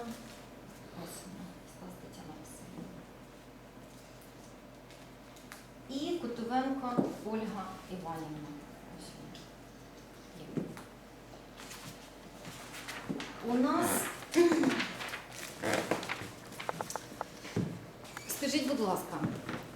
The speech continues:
е, є пропозиція, є два шляхи обрання жеребкування.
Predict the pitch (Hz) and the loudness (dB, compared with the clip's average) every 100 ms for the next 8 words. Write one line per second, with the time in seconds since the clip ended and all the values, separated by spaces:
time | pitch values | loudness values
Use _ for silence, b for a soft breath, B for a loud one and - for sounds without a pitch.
0 | - - - 196 196 190 196 277 311 247 | -6 -2 0 2 4 4 6 6 6 4
1 | 247 214 202 269 269 - 190 180 - - | 2 0 2 0 2 2 4 4 4 6
2 | 277 - 247 254 - - - 233 240 240 | 6 8 8 8 4 0 2 2 2 0
3 | - - - - 190 175 196 196 202 190 | -6 -8 -12 -4 -2 4 4 6 4 2
4 | 196 180 - - 160 151 | 2 0 -2 -4 -2 -2